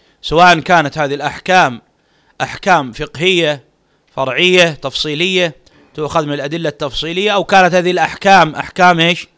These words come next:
آه، عقائدية. المهم أن كل هذه الأحكام مطلقة، ليس خاصة بالأحكام الفقهية.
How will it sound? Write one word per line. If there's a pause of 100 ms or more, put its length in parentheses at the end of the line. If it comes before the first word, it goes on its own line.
آه، (420)
عقائدية. (440)
المهم
أن
كل
هذه
الأحكام (100)
مطلقة،
ليس
خاصة
بالأحكام
الفقهية.